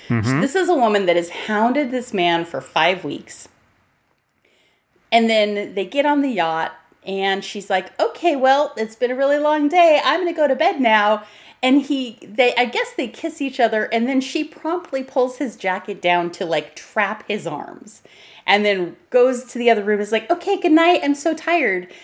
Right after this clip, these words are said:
Speaker 2: And it reminded me of every girl I knew in high school who I wanted to backhand. <laughs>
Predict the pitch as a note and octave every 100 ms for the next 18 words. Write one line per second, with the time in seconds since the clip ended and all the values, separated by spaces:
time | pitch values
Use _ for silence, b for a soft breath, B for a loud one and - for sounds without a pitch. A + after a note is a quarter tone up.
0 | B B B _ C4 C4 - - _ _
1 | _ _ _ _ _ _ _ _ _ C#4+
2 | C4+ D#4 D4+ F#4 A4 F#4+ C#4 A3+ - A#3
3 | D#4 B3 B3+ A#3+ A3+ G#3+ G3+ G3 F3+ F3+
4 | - F3 F3+ F3 E3 D#3+ D#3 D3+ D#3+ D3+
5 | - - - - - - - - - -
6 | _ - - - _ _ - - - -